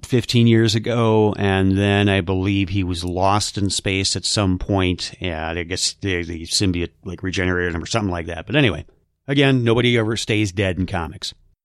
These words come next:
Well, Absolute Carnage, in the vein of stuff like Maximum Carnage and Venomized and all that stuff, it's gonna be very symbiote heavy. Carnage will be hunting down apparently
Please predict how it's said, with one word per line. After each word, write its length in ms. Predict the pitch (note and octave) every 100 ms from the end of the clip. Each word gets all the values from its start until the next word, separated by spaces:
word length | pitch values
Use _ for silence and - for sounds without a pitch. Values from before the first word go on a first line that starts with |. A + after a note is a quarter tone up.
| _
Well, 380 | A2 B2+ C#3 - -
Absolute 500 | B2+ D3+ - F#3+ -
Carnage, 800 | - A#2 G#2+ G2+ G2 - - - _ _ _
in 220 | A2 G#2
the 100 | G2+
vein 320 | G2 G#2 G#2+
of 80 | G#2
stuff 320 | - A2 F#2+
like 220 | G#2 F#2+ G2+
Maximum 480 | G2 F#2 G#2+ G2+
Carnage 720 | - G#2+ G2+ G2 F#2+ F2+ F2 E2+
and 340 | E2 D#2 D#2+ _ _ _ _
Venomized 720 | G#2 A#2+ A2+ G#2 G2+ G2 F#2 G2
and 80 |
all 100 | F#2+
that 140 | F2+ -
stuff, 340 | - F2 - _ _ _
it's 100 | -
gonna 100 | G#2+
be 60 | F#2+
very 260 | G2 B2 B2
symbiote 520 | - C3 B2+ B2 G2+
heavy. 400 | G#2 F#2 G2 A2+ - _ _ -
Carnage 720 | B2+ B2 B2 A#2+ A#2+ G2 - A#2
will 440 | G#2 A2 G#2+ G2+
be 280 | G2+ G#2+ G2+
hunting 460 | A#2+ B2+ B2+ A#2
down 440 | G#2 A2 A2+ A2 G#2
apparently 460 | - G#2 F#2 G2+